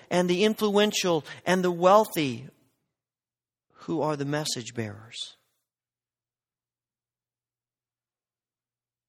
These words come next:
But in the kingdom of God, in, in his, in his meekness,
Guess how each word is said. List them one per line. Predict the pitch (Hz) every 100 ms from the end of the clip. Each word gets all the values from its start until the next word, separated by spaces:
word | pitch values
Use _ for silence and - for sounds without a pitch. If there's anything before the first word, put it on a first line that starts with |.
| _ _ _
But | - 143
in | 156 156
the | 147
kingdom | - 190 196 185
of | 175
God, | 147 170 170 127 113 - - _ _ _ _ _ - - - - _ _ _ _ _ _ _ _ _ _ _ _ _ -
in, | 156
in | - 180
his, | 175 196 185 - - - _ _ _ _ -
in | 175
his | 180 180 160 -
meekness, | 151 180 208 - 120 104